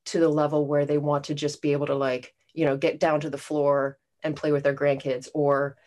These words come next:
you know, take a gentle walk and maybe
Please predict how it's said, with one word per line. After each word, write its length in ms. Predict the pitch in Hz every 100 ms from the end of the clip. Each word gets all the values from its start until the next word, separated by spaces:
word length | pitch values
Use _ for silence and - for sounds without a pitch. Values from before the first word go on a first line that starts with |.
| _ _
you 100 | 160
know, 200 | 139 127
take 260 | - 165 156
a 40 |
gentle 340 | 147 147 147 139
walk 500 | 143 135 - - -
and 360 | 151 143 143 156
maybe 520 | 147 139 139 135 135